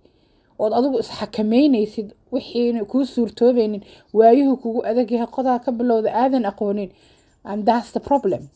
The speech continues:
That's the problem. Marka, Allah idiin saqiro, Allah noo saqiro dhammaan.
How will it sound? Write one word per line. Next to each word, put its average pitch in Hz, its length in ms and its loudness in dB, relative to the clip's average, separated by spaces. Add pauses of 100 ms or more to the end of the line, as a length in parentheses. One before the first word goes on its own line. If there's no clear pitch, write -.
(360)
That's - 180 -14
the - 80 -20
problem. - 380 -12 (640)
Marka, 233 580 0 (160)
Allah 302 280 4
idiin 254 220 0
saqiro, 214 400 -8
Allah 214 280 -4
noo 196 160 -8
saqiro 180 340 -14
dhammaan. 180 320 -14